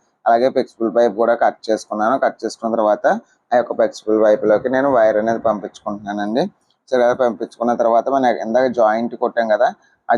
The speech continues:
జాయింట్ దగ్గర ఈ, ఇది అనేది కలిపేయాలి. ఈ వైర్లు రెడ్ రెడ్, బ్లాక్ బ్లాక్ కలిపేసుకోవాలండి.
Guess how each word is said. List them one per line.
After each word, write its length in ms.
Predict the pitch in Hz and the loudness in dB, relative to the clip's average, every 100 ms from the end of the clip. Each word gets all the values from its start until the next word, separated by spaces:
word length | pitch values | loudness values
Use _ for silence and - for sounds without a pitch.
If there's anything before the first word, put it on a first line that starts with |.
| 110 | 2
జాయింట్ 320 | 110 110 107 113 | 2 2 0 0
దగ్గర 240 | 98 127 156 156 | 0 0 2 2
ఈ, 40 | 147 127 - 113 | 2 2 -2 -2
ఇది 120 | 120 | 0
అనేది 300 | 117 117 139 180 - _ _ - | 0 0 0 -2 -6 _ _ 0
కలిపేయాలి. 540 | 117 107 117 113 120 165 | 0 2 4 4 2 2
ఈ 40 | 143 | 2
వైర్లు 320 | 113 110 117 135 | 4 4 2 2
రెడ్ 160 | 107 113 117 | 0 2 2
రెడ్, 200 | 107 127 147 | 0 -4 0
బ్లాక్ 260 | 120 113 113 | 2 2 0
బ్లాక్ 200 | 117 110 113 | 0 0 -2
కలిపేసుకోవాలండి. 800 | 104 107 - 110 107 107 110 | -6 -10 -4 0 2 0 -2